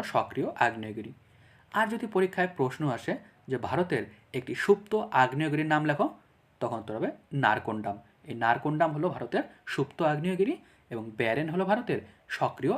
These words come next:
আগ্নেয়গিরি। আর এই দুটি আগ্নেয়গিরি কোথায় রয়েছে ভারতের? আন্দামান নিকোবর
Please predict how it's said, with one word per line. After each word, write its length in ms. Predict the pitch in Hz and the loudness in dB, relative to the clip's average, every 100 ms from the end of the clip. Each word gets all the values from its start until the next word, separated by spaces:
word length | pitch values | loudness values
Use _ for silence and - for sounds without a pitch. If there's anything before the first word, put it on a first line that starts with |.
| - | 2
আগ্নেয়গিরি। 440 | 117 113 107 95 - - - - | 0 0 -8 -10 -12 -18 -20 0
আর 80 | 120 120 - 147 | 0 0 -2 4
এই 100 | 180 202 | 6 4
দুটি 260 | 147 143 190 - 123 | 2 0 -2 2 0
আগ্নেয়গিরি 380 | 123 156 156 120 | 0 -2 -2 -2
কোথায় 200 | 113 139 147 | -2 0 0
রয়েছে 200 | 147 175 | 2 0
ভারতের? 380 | 143 165 214 302 - _ _ _ _ | 0 -2 -2 -4 -6 _ _ _ _
আন্দামান 460 | 139 131 131 123 127 113 | 2 2 2 0 -2 -4
নিকোবর 280 | 113 113 | -8 -6